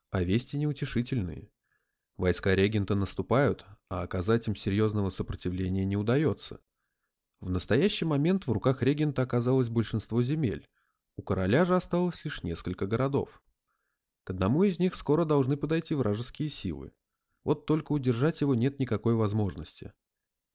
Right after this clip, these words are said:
На заседании решено постараться удерживать степняк как можно дольше, а потом отступать и постараться разбить врага на подступах к столице.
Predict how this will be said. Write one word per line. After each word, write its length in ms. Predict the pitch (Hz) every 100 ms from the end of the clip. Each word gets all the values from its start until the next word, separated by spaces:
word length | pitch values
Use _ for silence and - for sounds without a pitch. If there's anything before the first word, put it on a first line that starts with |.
| _
На 120 | 95 95
заседании 580 | 92 - 92 135 151
решено 380 | 143 139 139 143
постараться 580 | 135 120 92 98 104 117
удерживать 520 | 101 110 104 95 90
степняк 520 | - - - 104 135 -
как 160 | 95
можно 320 | 98 110 107
дольше, 480 | 107 110 92 - - _ -
а 80 |
потом 380 | - 78 117 139
отступать 540 | 98 - - - 131 -
и 20 |
постараться 580 | - - 92 104 120 110
разбить 440 | 101 92 95 -
врага 300 | 90 80 107
на 120 | 120 104
подступах 580 | 107 107 - - 95
к 60 | -
столице. 600 | - 90 90 - -